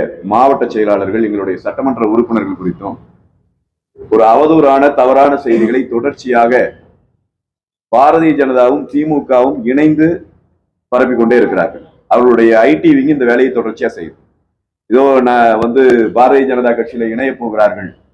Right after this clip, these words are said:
என்று சொல்லி ஒரு வதந்தியை தொடர்ச்சியாக பரப்புகிறார்கள். இதை மீண்டும் மீண்டும் மறுத்த பிறகும் இந்த வேலையை செய்து கொண்டே இருக்கிறார்.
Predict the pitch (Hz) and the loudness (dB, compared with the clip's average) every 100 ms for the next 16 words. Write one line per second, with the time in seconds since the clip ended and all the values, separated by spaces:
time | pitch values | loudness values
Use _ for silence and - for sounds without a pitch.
0 | _ _ _ _ - 123 123 131 147 117 | _ _ _ _ -6 -2 0 2 4 4
1 | 107 - 127 120 131 175 180 170 175 180 | 0 0 -2 0 2 2 2 4 4 2
2 | 143 151 175 180 165 160 165 151 127 - | 0 0 -2 0 2 2 2 0 -2 -4
3 | 107 95 101 110 131 170 170 165 170 180 | -4 -6 -6 -8 -4 -4 -4 -6 -6 -4
4 | 151 139 151 - 131 127 139 95 95 _ | -2 0 2 2 0 0 -2 -4 -8 _
5 | _ _ _ 131 135 151 165 160 147 143 | _ _ _ -2 2 4 2 0 -2 -2
6 | 143 147 135 113 - 82 | -2 0 0 0 -6 -10